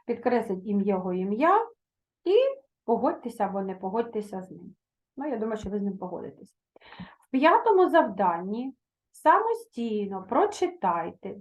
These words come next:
оці твердження: і позначте галочкою тільки правильні, з якими ви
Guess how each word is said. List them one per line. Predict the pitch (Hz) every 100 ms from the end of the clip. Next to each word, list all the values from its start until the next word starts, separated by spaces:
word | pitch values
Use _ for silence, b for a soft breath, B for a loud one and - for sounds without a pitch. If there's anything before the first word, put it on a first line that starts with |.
| - _ B B -
оці | 214 - 370
твердження: | 427 214 226 202 175 180 190 214 220 240 285 - _ _ _ _ _ _ _ _ B B B -
і | 311
позначте | - 285 254 269 233 202 - 196
галочкою | 202 285 440 339 - - 185 180
тільки | - 302 359 392
правильні, | 392 247 220 202 185 185 185 185 185
з |
якими | 196 202 285 440 330
ви | 208 226